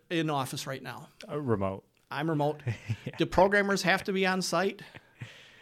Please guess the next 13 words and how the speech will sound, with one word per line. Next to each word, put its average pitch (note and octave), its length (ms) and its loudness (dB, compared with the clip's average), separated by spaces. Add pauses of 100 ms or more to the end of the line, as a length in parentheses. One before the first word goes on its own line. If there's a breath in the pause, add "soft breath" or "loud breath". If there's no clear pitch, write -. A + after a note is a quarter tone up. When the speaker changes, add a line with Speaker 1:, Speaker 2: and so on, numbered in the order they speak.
(600 loud breath)
Speaker 1:
So E3+ 580 6
a F3+ 100 10
lot F3 480 6
of G3+ 80 -2
the F#3+ 80 -2
programming D#3+ 800 2 (100)
for D3+ 560 4 (100)
future F3 520 2
exploration D3+ 1040 2
can F3+ 260 2
be F#3 180 2
done D#3 460 2
by C#3 580 0